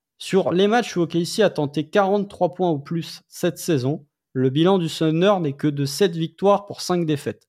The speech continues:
Sachant que le bilan du Thunder actuellement, c'est cinquante-trois victoires pour vingt-cinq défaites.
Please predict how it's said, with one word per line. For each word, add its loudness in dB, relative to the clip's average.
Sachant -4
que -4
le 0
bilan 2
du -2
Thunder 2
actuellement, 2
c'est 0
cinquante-trois 0
victoires 2
pour -2
vingt-cinq 2
défaites. 0